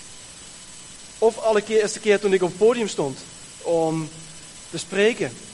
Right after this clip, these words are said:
Nou, sommigen zullen het wel herinneren, weet ik niet, maar, eh, ik hoop dat het niet, eh, niet,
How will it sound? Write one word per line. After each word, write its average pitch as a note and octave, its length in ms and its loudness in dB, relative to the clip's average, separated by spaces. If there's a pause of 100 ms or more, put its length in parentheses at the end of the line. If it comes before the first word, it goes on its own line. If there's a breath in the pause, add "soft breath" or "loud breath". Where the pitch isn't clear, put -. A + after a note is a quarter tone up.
(340)
Nou, E3 260 0 (920)
sommigen F#3 300 -2
zullen F3 180 -4
het F3 80 -4
wel F3 220 0
herinneren, F#3 560 -2
weet F#3 140 -2
ik F#3+ 80 -4
niet, F#3+ 300 -4
maar, E3+ 340 0 (120)
eh, D#3 240 -6
ik D3+ 80 -8 (200)
hoop F3+ 320 -4
dat F3 80 -4
het E3 80 -8
niet, E3+ 220 -4
eh, D#3+ 160 -2
niet, E3 160 -4